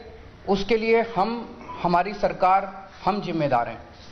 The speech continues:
हम इसकी जिम्मेदारी लेते हैं कि पंजाब में अगर पराली जल रही है, अभी हमारी सरकार को बने हुए छह महीने हुए हैं। छह महीने बहुत छोटा पीरियड होता है,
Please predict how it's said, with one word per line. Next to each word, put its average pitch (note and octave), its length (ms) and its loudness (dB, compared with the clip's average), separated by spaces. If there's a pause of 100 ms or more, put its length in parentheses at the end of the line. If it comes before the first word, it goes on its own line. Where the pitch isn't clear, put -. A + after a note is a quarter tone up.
(800)
हम A3 220 0
इसकी A#3+ 220 -2
जिम्मेदारी A3 500 4
लेते G#3 260 0
हैं - 540 -4
कि G3+ 80 2
पंजाब F#3 400 4
में G3 120 -2
अगर F#3+ 200 2
पराली D#3 320 2
जल C#3+ 160 0
रही A#2+ 220 -4
है, A#2+ 100 -10 (1080)
अभी F#3+ 180 2
हमारी A3+ 280 2
सरकार G#3+ 360 2
को A3 120 2
बने A3+ 220 2
हुए A3 200 2
छह A3+ 240 2
महीने F#3+ 280 0
हुए C#3 180 0
हैं। - 140 -8 (1700)
छह A#3 240 4
महीने A#3 300 2
बहुत G#3+ 260 2
छोटा G3+ 280 2
पीरियड F#3 280 -2
होता D3 220 -2
है, - 160 -6